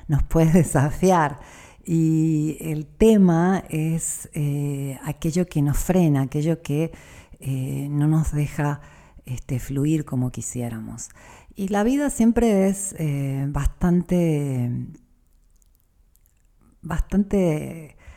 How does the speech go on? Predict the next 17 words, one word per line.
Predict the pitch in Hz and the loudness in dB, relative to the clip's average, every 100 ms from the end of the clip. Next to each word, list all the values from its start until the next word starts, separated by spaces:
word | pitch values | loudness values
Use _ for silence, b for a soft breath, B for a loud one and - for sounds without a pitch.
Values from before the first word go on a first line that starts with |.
| B B B B B | B B B B B
ambivalente, | 151 147 147 143 139 135 135 123 120 - 113 120 - | -2 0 2 2 0 2 2 0 -4 -8 -14 -16 -16
y | 156 | -10
eso | 151 175 | -6 -4
es | |
lo | 165 147 | -4 -4
que | 139 | -2
nos | 135 127 139 | -2 0 -2
impide | 139 151 160 160 | 0 0 0 0
comprender | 143 127 127 135 147 | -4 0 2 2 0
lo | 143 131 | -2 -6
que | 131 | -8
realmente | 127 127 131 135 135 127 | -4 -2 0 0 -2 -8
pasa, | 117 113 110 113 113 | -8 -10 -12 -10 -6
¿no? | 117 131 143 - | -4 -4 -6 -10
Eh, | 139 131 131 131 127 B B B B B B _ _ _ | -8 -6 -6 -8 -10 B B B B B B _ _ _
digamos | - 165 185 214 | -6 0 2 2
que | - 160 143 139 - | 0 -2 -2 -6 -18